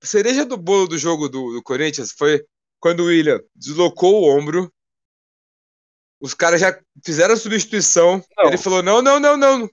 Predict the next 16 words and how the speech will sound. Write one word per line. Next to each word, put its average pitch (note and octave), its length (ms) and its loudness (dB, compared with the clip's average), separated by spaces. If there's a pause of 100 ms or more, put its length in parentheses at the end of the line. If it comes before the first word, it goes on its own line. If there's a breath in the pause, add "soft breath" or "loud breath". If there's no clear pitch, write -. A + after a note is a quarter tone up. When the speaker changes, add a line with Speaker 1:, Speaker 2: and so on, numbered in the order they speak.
(120)
Speaker 1:
vou C4 120 0
ficar." G#3+ 520 2 (960)
E F3 60 -2
aí E3+ 140 2
ele G3+ 120 0
ficou A3 480 0
com A3+ 120 2
o A3+ 80 6
ombro A3 160 -2
deslocado, F3+ 760 0
tipo, - 380 -6
mano, D#3+ 420 -2
Super G3+ 420 0
Zé, E3+ 300 2
tá E3+ 140 -2
ligado? D3 360 -2